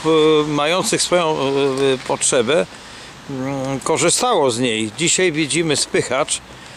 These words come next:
e, i, e, jakby resztki tego wszystkiego, ponieważ, e, no cóż, e, podejdźmy nieco bliżej. Państwo widzą, e, te kafelki i tak dalej.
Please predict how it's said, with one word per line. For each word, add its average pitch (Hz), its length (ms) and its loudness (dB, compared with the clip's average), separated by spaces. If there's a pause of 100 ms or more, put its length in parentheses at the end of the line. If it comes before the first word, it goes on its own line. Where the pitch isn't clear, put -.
(440)
e, 147 60 0 (560)
i, 143 280 0 (580)
e, 143 60 -2
jakby 139 380 0
resztki 202 460 0
tego 139 280 0
wszystkiego, 147 600 0 (260)
ponieważ, 165 680 2
e, 170 260 4 (640)
no 180 160 0
cóż, - 320 2
e, 156 40 4 (1400)
podejdźmy 160 540 0
nieco 160 300 0
bliżej. 143 400 0 (960)
Państwo 131 360 -2
widzą, 143 340 0
e, 123 80 0 (2750)
te 170 100 0
kafelki 185 680 2
i 151 120 2
tak 147 280 0
dalej. 120 420 2